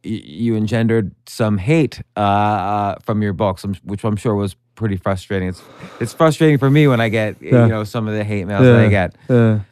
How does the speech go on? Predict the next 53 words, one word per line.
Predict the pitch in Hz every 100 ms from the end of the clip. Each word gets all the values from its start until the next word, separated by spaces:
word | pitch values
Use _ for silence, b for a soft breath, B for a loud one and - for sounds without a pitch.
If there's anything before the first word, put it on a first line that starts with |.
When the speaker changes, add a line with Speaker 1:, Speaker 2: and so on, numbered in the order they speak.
| _
Speaker 1:
But, | 143 143 156
uh, | 143 143 -
but | 156
what | 165 185
would | 190
you | 185
say? | - 170 160
How, | 143 170
how | - 143 170
does | 175
somebody, | - 156 151 147 147 135 - _ _
uh, | - 123 120
basically | 104 117 120 123
take | 120 110
the | 117
knife | 131 139
and | 104
cut, | 95 107 87 _
cut | - 104
themselves | 110 110 107 107
open | 107 107
and | 104 101
bleed? | 135 117 87 - _ -
Speaker 2:
Um, | 208 214 208 160 B B B B B B _ _
Speaker 1:
You | - 196
did | 202 185
it |
because, | 143 160 160 127 - -
I, | 135
in | 135 139
part, | 135 175 165
because | 120 131 123
you | 107
were | 127 127
generating | 98 123 127 117
laughter | 120 123 143 110
out | 95 95
of | 90
it. | 87
So | 107
laughter | 107 123 143
Speaker 2:
Yeah. | 127
Speaker 1:
was | 113 113
kind | 131 113
of | 110
your | 104
fuel. | - 131 110 85
Speaker 2:
Yeah, | 104
right. | 120 120 - 131
Laughter | 156 165 175
was | 143
my | 139 123
fuel. | 131 113